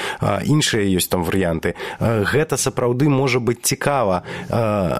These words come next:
людзям, да, гэта можа зацікавіць, але проста праблема, што ў большасці гэта выклікае такое: «Ай, всё адно там, ну, не атрымаецца», да? Э, я маю на ўвазе у, у, э, людзей,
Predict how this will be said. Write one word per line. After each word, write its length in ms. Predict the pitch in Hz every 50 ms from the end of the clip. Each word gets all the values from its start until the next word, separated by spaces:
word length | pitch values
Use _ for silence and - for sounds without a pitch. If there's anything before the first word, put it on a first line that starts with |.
| - -
людзям, 520 | - 131 127 147 170 190 143 139 117 110
да, 180 | 117 120 113 101
гэта 200 | 117 - - 127
можа 260 | 139 151 143 123 120
зацікавіць, 640 | 104 117 110 - 117 - 143 151 156 143 123 - - -
але 260 | - 113 120 131 139
проста 760 | - - - 135 127 - - - - 135 131 127 123 120 - - _ _ _ -
праблема, 540 | 123 127 107 104 123 127 139 143 143 127
што 220 | - - - - 123
ў 80 | 117 110
большасці 640 | 107 127 135 131 - - - - - - - 113 101 -
гэта 180 | 117 - -
выклікае 540 | 110 101 104 107 - 107 104 - 117 107 107
такое: 340 | - 117 107 - - 113 92
«Ай, 300 | - 117 139 143 135 123
всё 280 | - - - - 113 104
адно 280 | 101 101 110 120 120
там, 280 | 117 - 98 95 95 98
ну, 100 | 98 92
не 180 | 92 92 101 98
атрымаецца», 600 | - - 101 101 87 85 82 85 - - - -
да? 180 | 87 95 98 - - - - -
Э, 200 | - 104 107 104
я 160 | 104 101 98
маю 240 | 98 101 95 95 98
на 160 | 104 95 98
ўвазе 240 | 104 107 104 95 92
у, 140 | 92 92 98
у, 580 | 92 90 87 98 104 104 95 87 85 76 -
э, 340 | - 85 90 85 82 82 80
людзей, 440 | 82 98 101 90 101 120 120 113